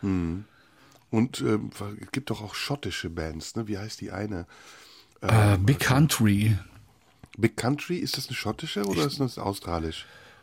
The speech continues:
Speaker 2: Äh, ist meines Erachtens eine schottische Band.
Speaker 1: Mhm.
Speaker 2: Und
Speaker 1: Es gibt doch eine schottische Band, die keinen Gitarristen hatten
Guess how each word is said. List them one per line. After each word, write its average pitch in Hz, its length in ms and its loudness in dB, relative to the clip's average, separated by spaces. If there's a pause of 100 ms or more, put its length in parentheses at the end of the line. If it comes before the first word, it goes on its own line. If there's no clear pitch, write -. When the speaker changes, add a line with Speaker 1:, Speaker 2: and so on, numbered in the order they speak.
(120)
Speaker 2:
Äh, 107 280 6
ist - 220 4
meines 107 340 6
Erachtens 139 220 0
eine 117 140 8
schottische - 560 0
Band. 95 420 4 (680)
Speaker 1:
Mhm. 90 360 -8 (880)
Speaker 2:
Und 104 140 4
Speaker 1:
Es 101 140 8
gibt 98 200 6
doch - 200 -6
eine 151 320 2
schottische 143 520 -2
Band, 120 400 -2 (440)
die 117 120 -2
keinen 127 680 -2 (560)
Gitarristen 110 880 -2
hatten 98 440 -6